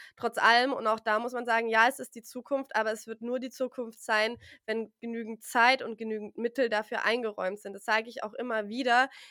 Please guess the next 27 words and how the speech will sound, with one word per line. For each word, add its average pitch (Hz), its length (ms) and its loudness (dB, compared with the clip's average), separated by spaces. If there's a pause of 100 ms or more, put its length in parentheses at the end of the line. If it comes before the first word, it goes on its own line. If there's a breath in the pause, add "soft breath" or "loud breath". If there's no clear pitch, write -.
(140 loud breath)
Social 285 400 0
Media 247 680 0
und 208 180 -10
Podcast, 233 560 -2
wenn 208 100 -6
man's 208 220 -6
gescheit 262 440 2
machen 220 220 -2
möchte, 214 260 -6
ist - 160 -10
nichts, 240 320 -4
was 220 160 -2
ich 226 160 -8
einer 208 200 0
Vollzeitkraft 233 840 0
so 220 100 -2
als 202 220 2 (280 loud breath)
kleines 302 340 6
Nebenprojekt 302 600 2
neben 277 260 0
der 247 120 4
Beratungsarbeit 240 680 6
einfach 233 240 -2
noch 220 140 -4
draufpfropfe 185 1080 -2
aus. - 280 -8 (440 loud breath)
Aber 233 340 8